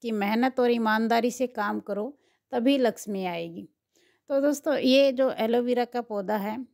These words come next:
मजाक की बात नहीं थी, सच्ची में यूज़फुल होता है। और जो जो मैंने इसकी क्वालिटी बताई थी ना, वो बिल्कुल परफेक्ट हैं। आप ऐसे ही मजाक में मत लीजिएगा। आज की ये छोटी सी वीडियो थी, अगर आपको पसंद आई हो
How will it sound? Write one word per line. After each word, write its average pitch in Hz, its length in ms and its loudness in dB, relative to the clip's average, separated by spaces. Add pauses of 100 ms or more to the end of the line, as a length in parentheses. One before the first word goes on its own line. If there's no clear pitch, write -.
(100)
मजाक 196 400 -2
की 240 100 -4
बात 196 300 2
नहीं 190 200 -6
थी, 240 240 -12 (180)
सच्ची 240 360 -6
में 254 140 2
यूज़फुल 226 480 -2
होता 190 300 -6
है। 254 200 -6 (360)
और 226 140 -4
जो 233 180 2
जो 262 160 2
मैंने 247 240 0
इसकी 240 240 -4
क्वालिटी 208 400 -4
बताई 202 400 -4
थी 214 160 -8
ना, 214 200 -6 (420)
वो 254 260 4
बिल्कुल 247 400 0
परफेक्ट 254 580 -4
हैं। 233 200 -6 (300)
आप 220 220 -4
ऐसे 240 240 0
ही 226 80 4
मजाक 220 440 0
में 254 80 -4
मत 226 280 -4
लीजिएगा। 202 540 -8 (580)
आज 254 220 2
की 302 120 -4
ये 311 80 2
छोटी 277 340 0
सी 294 160 0
वीडियो 254 360 2
थी, 294 420 -4 (180)
अगर 247 260 0
आपको 247 300 -2
पसंद 247 420 -2
आई 233 200 2
हो 233 280 0